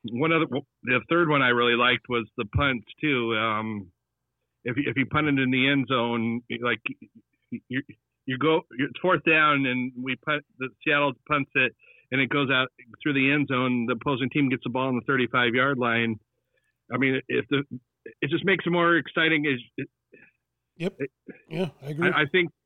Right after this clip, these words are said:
Speaker 1: I, I think the se-, I mean, like, the, the, the team on offense, sh-, sh-, if they change this rule, you would see more teams going for it on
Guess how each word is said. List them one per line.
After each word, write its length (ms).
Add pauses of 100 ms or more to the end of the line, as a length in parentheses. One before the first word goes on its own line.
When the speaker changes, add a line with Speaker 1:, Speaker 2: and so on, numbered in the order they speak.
(500)
Speaker 1:
I, 200
I 40
think 280
the 80 (100)
se-, 120
I 60
mean, 180
like, 200
the, 100 (180)
the, 160 (100)
the 140
team 160
on 100
offense, 380
sh-, 340 (220)
sh-, 360 (760)
if 160
they 200
change 240
this 200
rule, 320
you 140
would 160
see 80
more 240
teams 260
going 240
for 160
it 40
on 120